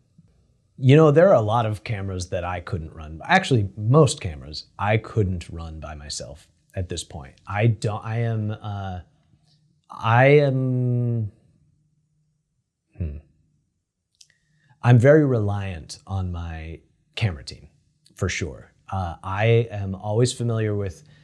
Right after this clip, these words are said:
how different camera sensors react to light and color, skin tones, the noise floors. Like I, I pay attention to the sensor and the reactivity, uh, but often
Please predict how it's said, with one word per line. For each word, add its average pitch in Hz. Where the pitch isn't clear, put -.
how 104
different 98
camera 104
sensors 98
react 92
to 95
light 90
and 85
color, 98
skin 101
tones, 92
the 90
noise 95
floors. 92
Like 85
I, 90
I 92
pay 107
attention 107
to 90
the 95
sensor 131
and 85
the 85
reactivity, 92
uh, 90
but -
often 95